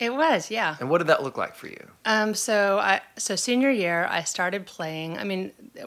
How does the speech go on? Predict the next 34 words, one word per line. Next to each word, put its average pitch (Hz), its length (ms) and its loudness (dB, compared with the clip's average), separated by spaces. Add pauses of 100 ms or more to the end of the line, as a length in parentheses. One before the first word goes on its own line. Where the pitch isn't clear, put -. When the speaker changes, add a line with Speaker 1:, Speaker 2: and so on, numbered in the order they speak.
(140)
Speaker 1:
being 247 200 4
in 214 100 0
college, 190 380 2
there 190 100 -2
was 175 140 -2
a 170 60 -6
bit 190 300 -2
of 180 160 2
a, 160 260 0
um, 151 420 -4 (480)
there's 185 200 0
a 180 40 -4
bit 214 180 2
of 202 100 2
a 180 40 0
luxury 151 460 -2
of 135 100 -10
time 147 400 -6 (100)
Speaker 2:
Mm-hmm. 110 180 -10 (280)
Speaker 1:
to 202 120 -2
being 170 280 0
able 151 300 -2
to, 151 320 -8
um, 147 300 -4
book 160 260 -6
yourself. 160 320 -4
So - 140 -2
mostly 302 420 4
when 233 180 2
I 202 160 2
was 208 220 2
in 175 120 -2
college, 190 500 0
I, 175 200 0